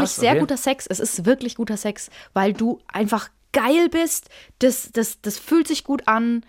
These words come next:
Speaker 2: Es ist cool, aber es, äh, danach, aber dann natürlich dieser Gedanke im Hinterkopf, dieses kleine Männchen von wegen, "Ha, das macht jetzt alles schmutzig", ist natürlich da. Es nervt.
Speaker 1: Wir haben ja in der P-M-S-Folge auch über die ganzen Hintergründe der, der weiblichen Monatsblutung gesprochen und so, was Hormone angeht, was das Körperliche angeht, mit den, mit den Eiern, die eben,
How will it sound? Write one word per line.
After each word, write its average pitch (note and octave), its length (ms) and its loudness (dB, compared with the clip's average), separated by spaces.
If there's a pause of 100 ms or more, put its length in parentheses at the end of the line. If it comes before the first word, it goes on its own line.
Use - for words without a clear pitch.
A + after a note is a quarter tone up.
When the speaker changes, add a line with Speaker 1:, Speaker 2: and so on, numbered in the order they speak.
(580)
Speaker 2:
Es A3 200 -4
ist - 280 0
cool, E4+ 280 6
aber C#4 260 4 (160)
es, A#3+ 200 -2
äh, - 180 -6
danach, B3 400 0
aber A#3+ 180 4
dann G#3+ 160 -2
natürlich C4 420 -2
dieser G3+ 280 -4
Gedanke B3+ 400 0
im G3+ 80 -4
Hinterkopf, A3+ 400 -2
dieses - 220 -12
kleine A#3 180 -2
Männchen G#3 320 -2
von F#3+ 160 -8
wegen, G3 180 -6 (240)
"Ha, B3+ 240 0 (140)
das G#3 160 -4
macht A3+ 160 0
jetzt A3+ 140 0
alles B3 200 2
schmutzig", A#3+ 460 -4 (120)
ist A3 140 0
natürlich G#3+ 360 0
da. F#3+ 200 -4 (240)
Es - 180 -4
nervt. G3+ 260 0 (260)
Speaker 1:
Wir D3+ 80 2
haben F#3 100 6
ja G#3+ 60 4
in G3+ 80 2
der F3 240 4
P-M-S-Folge E3 720 0
auch F3 160 0
über D3+ 160 0
die C#3+ 160 -2
ganzen D3 280 -2
Hintergründe E3 680 2
der, C#3+ 280 -4
der C3 160 -2
weiblichen D3+ 340 -4
Monatsblutung D#3 480 -4
gesprochen D3 340 -4
und C#3+ 80 -4
so, C#3 160 0
was C3+ 160 -4
Hormone D3 380 0
angeht, C3 340 -2
was - 280 -4
das - 160 -14
Körperliche C3 680 -2
angeht, B2+ 360 0
mit C3 160 0
den, C3 280 0
mit B2+ 120 -6
den C3 100 -8
Eiern, C#3+ 320 -2
die C3+ 200 0
eben, C3 320 0